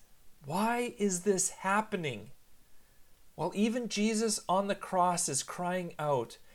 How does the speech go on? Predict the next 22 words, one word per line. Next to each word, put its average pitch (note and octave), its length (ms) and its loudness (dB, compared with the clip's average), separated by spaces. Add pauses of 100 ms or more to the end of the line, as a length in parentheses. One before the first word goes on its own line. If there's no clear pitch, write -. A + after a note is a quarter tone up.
(200)
"My D3+ 220 0
God, G#3+ 540 4
my F#3+ 240 0
God, F3+ 640 2 (360)
why G3+ 520 6
have G#3 320 2
you G3+ 420 -2 (220)
forsaken A#3 680 2
me?" B2 340 -6 (1900)
If - 160 -4
you G#3 160 2
believe B3 380 0
in A#3+ 80 -4
karma, C3 640 0 (1160)
you F3 160 4
believe F#3+ 340 2
that E3 120 -4
the D#3 80 -4
suffering F#3 440 2
that F#3 100 -6
you D#3 120 2
experience C3 720 -4